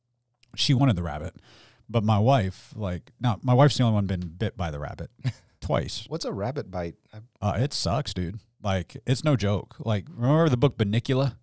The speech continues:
Speaker 1: Like, about the vampire rabbit? It's
Speaker 2: Yeah.
Speaker 1: kinda like that,
Speaker 2: <laughs>
Speaker 1: except you, I don't think you turn into anything.
Speaker 2: That's
Speaker 1: But
Speaker 2: a, that's a deep cut.
Speaker 1: uh, it d-, bro, it's like razors.
Speaker 2: Mm-hmm.
Speaker 1: Like, and then their stupid claws, you gotta, you gotta clip their toenails, which is a nightmare. And so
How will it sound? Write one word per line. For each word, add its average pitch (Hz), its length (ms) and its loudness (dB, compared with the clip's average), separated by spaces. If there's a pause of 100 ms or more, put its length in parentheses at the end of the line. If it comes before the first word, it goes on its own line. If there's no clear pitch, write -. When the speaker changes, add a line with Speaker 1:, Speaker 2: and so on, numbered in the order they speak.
Speaker 1:
Like, 95 240 -4
about 110 260 0
the 92 140 -2
vampire 113 580 0
rabbit? 131 380 0
It's 147 160 2
Speaker 2:
Yeah. - 80 -8
Speaker 1:
kinda 175 120 2
like 151 160 4
that, 147 360 -2
Speaker 2:
<laughs> - 80 -16
Speaker 1:
except 120 440 0
you, 104 200 2 (180)
I 107 80 -2
don't 98 160 -2
think 98 140 -4
you 92 40 -4
turn 95 220 0
into 90 160 -2
anything. 73 320 -6
Speaker 2:
That's - 140 -2
Speaker 1:
But 104 100 4
Speaker 2:
a, - 40 -2
that's 147 240 -6
a 123 60 -2
deep 98 280 -8
cut. - 320 -8 (220)
Speaker 1:
uh, 120 140 4
it 120 180 2
d-, 113 140 2
bro, 139 420 8
it's 147 180 2
like 170 180 0
razors. 120 460 0
Speaker 2:
Mm-hmm. 117 240 0 (200)
Speaker 1:
Like, 110 320 0
and 139 160 2
then 147 100 2
their 110 340 2 (120)
stupid 147 440 0
claws, 98 440 2
you 104 60 0
gotta, 101 320 0 (100)
you 101 120 -4
gotta 117 140 -2
clip - 200 -6
their 87 120 -2
toenails, 98 420 0
which 90 160 -4
is 80 80 -4
a 82 60 -4
nightmare. 82 640 -4
And 95 120 -6
so 90 400 -2